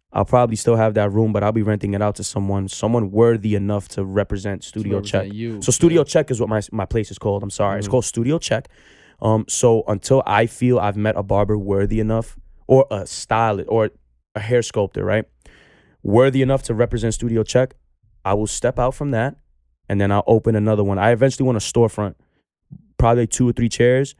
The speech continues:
Speaker 1: but I want only the elite of the elite. But as of now, I'm working by myself. I
Speaker 3: In,
Speaker 1: don't
Speaker 3: in New York City,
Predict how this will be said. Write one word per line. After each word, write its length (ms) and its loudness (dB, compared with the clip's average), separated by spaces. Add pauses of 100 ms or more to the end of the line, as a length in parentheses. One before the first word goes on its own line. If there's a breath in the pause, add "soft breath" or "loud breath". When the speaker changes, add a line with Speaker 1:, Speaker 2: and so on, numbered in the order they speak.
(300)
Speaker 1:
but 100 -2
I 60 0
want 200 2
only 160 2
the 360 -2
elite 260 -2
of 80 -2
the 100 -2
elite. 280 -4 (240)
But 100 -4
as 160 2
of 80 0
now, 180 2
I'm 100 -2
working 220 -2
by 80 -4
myself. 400 -8
I 60 0
Speaker 3:
In, 80 2
Speaker 1:
don't 120 -10
Speaker 3:
in 180 2
New 60 0
York 180 0
City, 320 -4